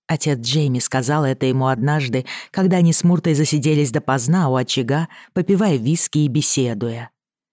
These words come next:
Джейми возился в углу с собаками, надеясь остаться незамеченным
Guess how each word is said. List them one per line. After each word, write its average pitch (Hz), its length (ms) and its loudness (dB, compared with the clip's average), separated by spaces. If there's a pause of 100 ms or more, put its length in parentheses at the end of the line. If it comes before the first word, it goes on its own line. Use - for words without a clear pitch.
Джейми 151 280 2
возился 143 440 2
в 139 40 2
углу 143 200 2
с 147 80 0
собаками, 135 600 0
надеясь 131 420 0
остаться 135 460 -2
незамеченным 139 720 0